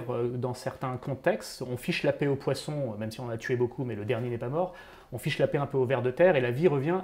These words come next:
assez vite. Donc ça, c'est plutôt une bonne, euh, qu'est-ce qui, quelles sont, quelles en sont les causes ? Euh, c'est pas pour faire de l'agribashing, mais c'est les, les, la, l'agriculture,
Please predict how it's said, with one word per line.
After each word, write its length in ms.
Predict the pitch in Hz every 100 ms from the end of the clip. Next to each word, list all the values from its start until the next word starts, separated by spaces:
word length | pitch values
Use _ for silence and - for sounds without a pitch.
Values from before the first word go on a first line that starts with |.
| -
assez 240 | 160 165 135
vite. 200 | 113 -
Donc 100 | 123
ça, 80 | 160
c'est 100 | 131
plutôt 220 | 127 143
une 140 | 135 117
bonne, 280 | 131 113 98 - - - - - - - - - -
euh, 420 | 123 123 135 151 147 151 - 160
qu'est-ce 180 | 175 165
qui, 420 | - 165 151 147 -
quelles 100 | 139
sont, 200 | 175 160
quelles 160 | 151
en 60 | 151
sont 140 | 147
les 140 | 139 139
causes ? 440 | - 185 190 135
Euh, 320 | 123 120 120 123
c'est 140 | 113
pas 100 | 123
pour 160 | 123 -
faire 140 | 131
de 80 | 120
l'agribashing, 680 | 127 117 127 139 - 180 135
mais 120 | 113
c'est 360 | - 120 110
les, 360 | 107 104 104 110
les, 180 | 110 117
la, 180 | 110 107
l'agriculture, 560 | 104 117 117 110 185